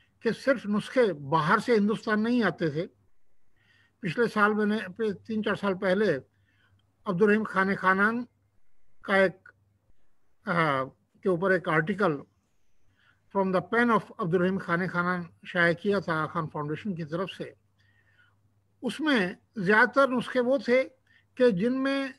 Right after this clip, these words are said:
खुद अब्दुल रहीम खान खानान के कलम से नविश्ता इबारतें थीं।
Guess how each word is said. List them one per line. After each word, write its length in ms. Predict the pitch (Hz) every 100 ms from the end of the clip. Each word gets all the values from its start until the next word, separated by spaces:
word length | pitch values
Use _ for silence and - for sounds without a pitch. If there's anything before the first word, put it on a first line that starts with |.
| _ _ -
खुद 220 | 262 285
अब्दुल 320 | 226 208 247
रहीम 140 | 254 262
खान 300 | 214 220 233
खानान 460 | - 226 240 254
के 100 | 220
कलम 360 | 226 233 220 240
से 400 | - 233 233 - _
नविश्ता 720 | 214 214 - - 196 196 - - _ _ _ _ _
इबारतें 500 | 208 170 160 - 147
थीं। 200 | - 156